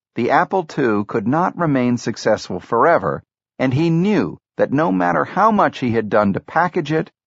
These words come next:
from power cord to case, it would always be seen as Wozniak's masterpiece.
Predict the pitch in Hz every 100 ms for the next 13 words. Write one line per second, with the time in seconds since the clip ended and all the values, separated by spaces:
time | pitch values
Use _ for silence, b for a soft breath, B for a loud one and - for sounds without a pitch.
0 | _ - 73 69 - 120 123 117 - 113
1 | 117 123 - 139 151 170 - _ _ 123
2 | 120 127 - 175 214 208 170 143 135 131
3 | 107 104 - 110 101 98 127 139 135 113
4 | 113 101 98 110 - 113 113 104 - 82
5 | - - -